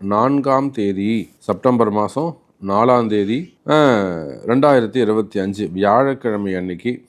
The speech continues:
துவாதசி திதி. இதுவும் வளர்பிறை முகூர்த்தம் தான்,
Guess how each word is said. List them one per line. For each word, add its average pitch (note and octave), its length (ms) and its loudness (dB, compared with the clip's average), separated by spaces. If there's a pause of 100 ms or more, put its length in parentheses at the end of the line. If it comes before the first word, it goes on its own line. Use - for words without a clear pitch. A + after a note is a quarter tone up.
(140)
துவாதசி C3+ 720 4
திதி. B2 640 -2 (120)
இதுவும் B2+ 520 0 (120)
வளர்பிறை A2 480 0
முகூர்த்தம் F#2+ 520 -4
தான், A2+ 220 -2